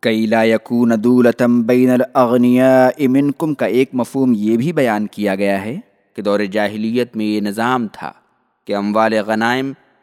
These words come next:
صرف مالداروں میں تقسیم ہوتے تھے۔ اللہ تعالیٰ نے رسم جاہلیت کو توڑنے کے لیے آیت کا یہ حصہ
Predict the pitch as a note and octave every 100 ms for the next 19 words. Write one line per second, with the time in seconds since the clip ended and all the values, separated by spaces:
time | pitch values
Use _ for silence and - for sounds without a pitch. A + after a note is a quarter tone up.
0 | - D3+ C3+ - G#2+ G#2+ G#2+ G#2+ A#2+ C3
1 | G#2+ F#2+ - - - B2+ F#2+ - F#2 F#2
2 | - - _ _ C#3+ E3 F#3+ B2 A2 C3+
3 | C#3+ C#3+ A2 A2 G2+ G#2 G2+ A2 B2+ C3
4 | - G#2 - A#2+ B2+ C3+ D3 C3 G#2+ G2
5 | G2 F#2+ - A2 A2+ G#2+ - G2 G2 C3
6 | - C3+ -